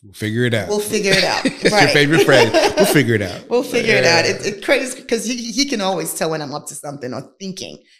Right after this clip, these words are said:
Speaker 2: I don't usually come to him with all the ideas. I have a lot of ideas.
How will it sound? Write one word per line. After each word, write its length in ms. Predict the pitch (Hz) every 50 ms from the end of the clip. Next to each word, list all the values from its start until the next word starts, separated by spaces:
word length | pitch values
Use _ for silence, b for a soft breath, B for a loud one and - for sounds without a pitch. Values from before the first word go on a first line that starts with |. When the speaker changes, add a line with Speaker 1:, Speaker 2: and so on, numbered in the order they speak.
| _ _ -
Speaker 2:
I 60 | 180 202
don't 160 | 233 190 220
usually 280 | 226 240 226 240 202 175
come 360 | - - - - 208 214 214
to 100 | - 190
him 120 | 175 165 151
with 120 | - - - -
all 280 | - 117 143 170 190 185
the 160 | 185 185 175
ideas. 460 | 160 143 151 147 143 127 123 123 123
I 60 | 110 156
have 140 | 170 147 -
a 60 | 117
lot 360 | 117 117 107 110 107 120 123
of 120 | 139 139 107
ideas. 580 | 78 87 - - 64 55 55 58 - - -